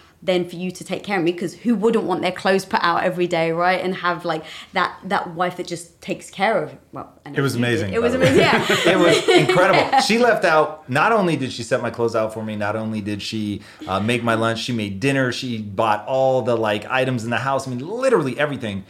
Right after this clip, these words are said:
Speaker 2: to the point where I called her the C E O of Bilyeu Enterprises. So I was like, "Man, this woman takes care of everything." So, like, it w-, it was a real thing when she came in and said, "Nah, I wanna be an entrepreneur as well."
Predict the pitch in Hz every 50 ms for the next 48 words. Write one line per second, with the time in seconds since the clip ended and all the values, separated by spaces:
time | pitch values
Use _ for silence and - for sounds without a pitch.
0 | - _ - - 123 135 131 156 156 139 135 131 120 117 113 120 123 117 117 117
1 | 110 110 104 104 - 127 127 120 117 113 110 110 107 101 92 90 107 107 107 104
2 | 98 95 98 98 131 117 135 143 151 160 156 190 196 190 - - - - - -
3 | - - - 160 180 160 139 117 110 - 151 185 196 180 147 131 131 165 170 156
4 | 143 - - 131 120 - - 135 131 123 - 113 110 104 98 - - - 170 208
5 | 208 190 - - 92 76 - - - - _ - - 156 151 139 139 127 117 110
6 | - - - 139 180 175 113 - - - 135 165 196 196 190 175 131 110 110 139
7 | 147 147 151 143 139 131 - 147 156 156 123 92 87 87 95 98 - 120 107 -
8 | 120 113 110 107 104 104 98 - 104 98 95 92 90 90 - - _ - 110 135
9 | 160 170 190 208 214 220 220 220 220 220 220 220 220 208 190 185 190 185 180 175
10 | 170 170 170 156 147 151 143 - - 147 151 143 135 127 113 117 131 135 107 82
11 | 73 76 -